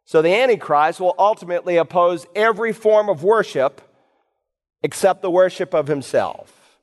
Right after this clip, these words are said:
All of the deities, all of the shrines, all of the idols, all the altars, all the images will take second place to him.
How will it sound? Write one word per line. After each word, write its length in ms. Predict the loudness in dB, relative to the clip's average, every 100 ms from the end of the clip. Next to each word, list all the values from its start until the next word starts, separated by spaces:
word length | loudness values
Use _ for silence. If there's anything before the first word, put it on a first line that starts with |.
| _ _ _ _ _
All 240 | 0 2 0
of 80 |
the 80 | -2
deities, 640 | 0 2 2 2 0 0 0
all 220 | 0 0
of 80 | -6
the 80 |
shrines, 680 | -10 -2 -2 0 -2 -2 0
all 180 | 2 2
of 100 | 0
the 120 | 0
idols, 480 | 2 4 2 -2 0
all 220 | 2 2
the 100 | 2
altars, 500 | 2 4 2 -2 -2
all 200 | 0 0
the 180 | 0 0
images 460 | 0 0 -2 -2 -2
will 100 | -2
take 280 | 0 0
second 360 | 0 -2 -2 -6
place 460 | 0 0 0 -8 -6
to 260 | -2 0
him. 440 | 0 -2 -4 -8